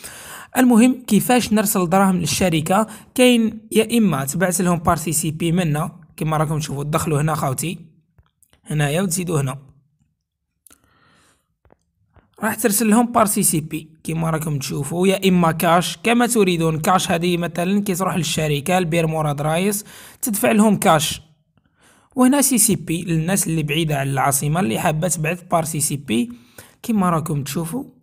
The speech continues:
هذا هو سي سي بي تاع الشركه، تكتب هنا شحال راك بعثت لهم وتحط هنا الروسي، هذاك الوصل اللي يعطوك في لابوست، تصوره وتحطه هنا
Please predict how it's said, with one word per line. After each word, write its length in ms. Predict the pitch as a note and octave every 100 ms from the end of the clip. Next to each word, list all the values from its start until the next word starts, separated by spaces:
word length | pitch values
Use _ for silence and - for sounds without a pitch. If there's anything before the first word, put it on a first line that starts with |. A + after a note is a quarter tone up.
| _ F3
هذا 220 | F#3+ D#3+
هو 160 | D#3+
سي 160 | D3+ E3
سي 160 | - D3+
بي 160 | D#3
تاع 160 | C#3 C3
الشركه، 640 | B2 - E3+ F#3+ B3 B3 - _ _ _ _ -
تكتب 300 | G#3 A#3+ F3+
هنا 160 | F#3
شحال 300 | F#3 - F#3
راك 260 | E3 D#3+ E3
بعثت 340 | C#3+ C#3+ -
لهم 420 | G3 F3+ A#3+ A#3+ - - _ _ _ _ _ _ _ _ _ _ _ -
وتحط 640 | F#3+ G#3+ G3 G3 G#3 G#3+
هنا 200 | G3 F#3
الروسي، 640 | F3 F#3+ F#3+ A3 A3+ A3+ - _ E3
هذاك 260 | F3 F#3
الوصل 320 | F#3 G3 G3+
اللي 160 | F#3+ F3+
يعطوك 340 | E3 D#3 F3+
في 120 | - F3+
لابوست، 460 | D#3+ E3 A#3+ - - _ _ _
تصوره 540 | - - F#3+ G3 A#3 A3+
وتحطه 400 | A3 G#3 - E3
هنا 320 | C#3+ G3